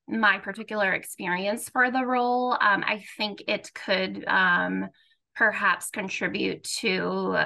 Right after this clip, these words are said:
how quickly I was able to be promoted and, you know, kind of move up the ladder through the company.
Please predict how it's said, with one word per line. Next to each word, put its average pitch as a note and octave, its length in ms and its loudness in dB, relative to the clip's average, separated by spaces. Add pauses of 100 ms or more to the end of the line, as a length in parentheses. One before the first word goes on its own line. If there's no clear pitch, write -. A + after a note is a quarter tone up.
(140)
how F#3+ 460 2
quickly G#3+ 420 -2
I F#3 100 4
was F#3+ 180 -2
able F#3+ 340 -4 (140)
to F3 640 -2 (280)
be A#3+ 120 0
promoted A3 640 0 (180)
and, F#3 280 -2
you G#3 160 2
know, F3 100 -4
kind F3+ 260 0
of F#3+ 140 -6
move F#3 340 -2
up - 280 0
the G3+ 180 0
ladder F#3 480 2
through C4 160 -8
the C4+ 80 -6
company. C#4+ 500 2